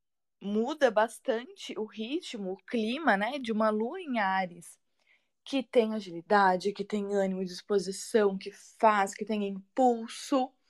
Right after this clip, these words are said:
pra uma lua em Touro que busca a estabilidade, o conforto,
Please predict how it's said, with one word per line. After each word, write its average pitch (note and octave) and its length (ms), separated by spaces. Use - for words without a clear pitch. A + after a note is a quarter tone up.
pra A#3 240
uma C#4+ 260
lua C4+ 160
em C4 100
Touro A3+ 360
que A#3 160
busca A3 360
a G#3 40
estabilidade, G3 1700
o G3 80
conforto, G3+ 1200